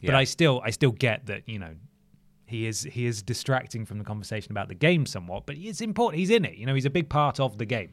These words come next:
Speaker 2: Yeah, I think it's good for them marketing wise, and yeah, you're right that it was a really good, a good move. It's, it's working out very well for them.
Speaker 1: Mm-hmm.
Speaker 2: Um,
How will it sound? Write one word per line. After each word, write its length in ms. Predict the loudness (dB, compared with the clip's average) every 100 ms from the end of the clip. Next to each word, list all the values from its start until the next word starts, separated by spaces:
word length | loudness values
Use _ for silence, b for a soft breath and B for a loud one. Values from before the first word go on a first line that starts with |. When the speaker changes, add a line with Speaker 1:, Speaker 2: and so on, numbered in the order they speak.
| -4
Speaker 2:
Yeah, 240 | 4 8 8
I 40 |
think 160 | 6 2
it's 160 | 2
good 240 | 2 0 2
for 80 | 4
them 200 | 4 4
marketing 420 | 2 0 -4 -2
wise, 260 | 0 0
and 80 | -2
yeah, 180 | -4 -4
you're 200 | -4 -2
right 260 | 2 2 2
that 80 | -4
it 60 |
was 120 | -6 -4
a 60 |
really 240 | -2 -2 -4
good, 160 | -8 -12 _ -20 _
a 80 | -6
good 200 | -2 0
move. 520 | 4 4 2 -2 -8 -12
It's, 200 | -8 -6 -6
it's 200 | -4 2
working 280 | 4 4 2
out 140 | 4
very 180 | 4 4
well 240 | 4 4 4
for 260 | 2 2
them. 280 | 2 0 -4 -10
Speaker 1:
Mm-hmm. 480 | -14 -14 -18 _ -4
Speaker 2:
Um, 320 | 0 2 0